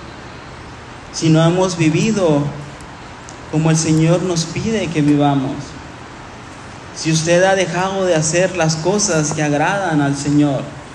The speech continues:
por hacer lo que su carne o sus deseos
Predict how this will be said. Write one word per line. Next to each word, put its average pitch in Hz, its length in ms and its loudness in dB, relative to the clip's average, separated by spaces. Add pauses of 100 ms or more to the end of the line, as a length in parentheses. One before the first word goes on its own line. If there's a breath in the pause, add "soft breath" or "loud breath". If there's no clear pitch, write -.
(440)
por 147 120 2
hacer 160 480 2 (600)
lo 147 200 2
que 143 380 0
su 143 200 0
carne 165 540 -2
o 139 100 -4
sus 143 220 -2
deseos 151 760 0